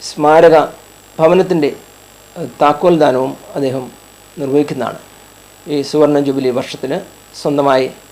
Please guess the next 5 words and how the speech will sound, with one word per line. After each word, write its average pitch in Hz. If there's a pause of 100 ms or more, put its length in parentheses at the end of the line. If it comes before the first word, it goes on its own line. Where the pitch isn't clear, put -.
(600)
സ്ഥലവും 175
വീടുമില്ലാത്ത 156 (300)
പന്ത്രണ്ട് 165 (400)
കുടുംബങ്ങൾക്ക് 160 (720)
ഭവനങ്ങൾ 196